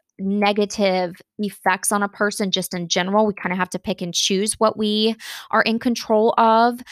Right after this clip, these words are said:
but it can also contribute to burnout. And then last but not least,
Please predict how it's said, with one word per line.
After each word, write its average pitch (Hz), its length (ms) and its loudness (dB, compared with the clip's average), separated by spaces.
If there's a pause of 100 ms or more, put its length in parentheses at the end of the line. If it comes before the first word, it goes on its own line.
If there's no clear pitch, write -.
(640)
but 220 160 2
it 202 100 0
can 226 100 -4
also 196 220 -2
contribute 180 440 -6
to 190 120 -8
burnout. 180 440 -2 (420)
And 262 120 2
then 254 160 0
last 269 280 0
but 262 100 0
not 220 240 -2
least, 185 420 -4